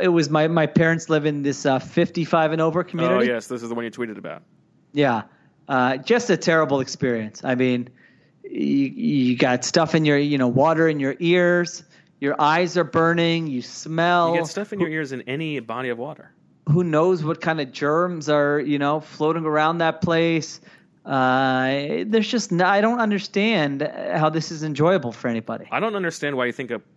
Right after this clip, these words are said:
Speaker 2: pool is worse than any other body of water.
Speaker 1: Well, I never said that it was.
Speaker 2: It doesn't have living beings inside of it.
Speaker 1: Uh, the ocean. You know, I like to, the only place I like to be on the beach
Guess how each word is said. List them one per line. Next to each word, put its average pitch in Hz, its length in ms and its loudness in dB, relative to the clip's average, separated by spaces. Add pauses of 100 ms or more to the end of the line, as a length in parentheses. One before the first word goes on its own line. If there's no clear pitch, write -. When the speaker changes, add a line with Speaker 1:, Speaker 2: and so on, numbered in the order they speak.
Speaker 2:
pool 156 400 -4
is 113 160 -8
worse 127 400 -6
than 113 280 -12
any 123 260 -8
other 123 160 -4
body 117 260 -4
of 110 100 -8
water. 143 320 -10 (760)
Speaker 1:
Well, 143 220 4
I 143 120 2
never 143 240 0
said 143 220 -2
that 139 80 2
it 139 60 0
was. 143 420 0
Speaker 2:
It - 60 -20
doesn't 127 220 -6
have 123 140 -4
living 131 400 -2
beings 123 480 -6
inside 92 340 -14
of 95 80 -12
it. 151 100 -14 (760)
Speaker 1:
Uh, 131 460 -2 (100)
the 151 260 2
ocean. 190 680 2 (640)
You 185 140 -4
know, 214 100 4
I 202 160 4
like 214 400 0
to, 202 280 0
the 196 160 0
only 240 300 -2
place 220 340 -2
I 214 60 4
like 190 220 2
to 180 80 -4
be 175 160 4
on 175 100 0
the 165 60 -2
beach 143 500 0